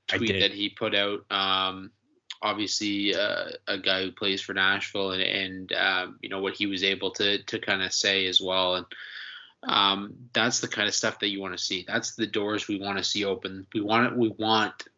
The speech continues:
Speaker 2: players to feel comfortable in their own shoes, comfortable in their own bodies, knowing that they're not gonna be judged and criticized and crucified for, for being themselves. And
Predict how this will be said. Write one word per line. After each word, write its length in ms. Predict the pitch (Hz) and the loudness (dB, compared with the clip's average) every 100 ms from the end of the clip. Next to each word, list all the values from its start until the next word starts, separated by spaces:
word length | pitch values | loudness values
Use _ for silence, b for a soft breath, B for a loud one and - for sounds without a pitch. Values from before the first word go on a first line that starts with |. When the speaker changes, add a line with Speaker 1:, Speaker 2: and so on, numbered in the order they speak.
| _ - | _ -8
Speaker 2:
players 380 | - 104 101 - | -2 0 0 -2
to 100 | 104 | 0
feel 200 | 110 95 | 0 0
comfortable 580 | - 104 - 101 101 | 0 -2 -2 -2 -2
in 80 | 98 | -2
their 160 | 98 101 | 0 0
own 160 | 101 | 0
shoes, 540 | 95 - 104 101 95 - | 0 4 4 6 2 0
comfortable 580 | - 110 - 113 107 101 | -2 -4 -2 -2 0 0
in 80 | |
their 180 | 98 101 | 0 0
own 280 | 104 104 98 - B B B B B B B - | 2 0 -4 -12 B B B B B B B -8
bodies, 720 | 107 101 101 104 98 92 101 | -4 2 4 6 4 0 0
knowing 560 | 107 107 107 98 92 - | 0 2 2 0 -2 -8
that 300 | 131 95 95 104 | 0 2 0 -2
they're 140 | 107 | -4
not 200 | 107 110 | -2 -2
gonna 120 | 110 | -2
be 220 | 98 104 95 | 0 0 2
judged 460 | - 104 98 - | 4 6 6 0
and 120 | 95 | -6
criticized 720 | - 110 101 - 98 95 92 98 | -2 -2 0 0 2 2 0 -4
and 140 | 90 | -6
crucified 640 | - 110 - - 98 95 92 | 0 2 2 0 2 2 2
for, 400 | 101 98 101 - | 0 2 0 -2
for 420 | 104 98 95 92 - _ _ _ _ - - _ _ 139 113 | 2 4 4 0 -8 _ _ _ _ -20 -20 _ _ -8 0
being 300 | 120 120 117 | 4 6 4
themselves. 760 | 98 92 - 113 110 101 90 92 | 0 -2 0 4 4 4 2 2
And 280 | 98 95 | 0 -4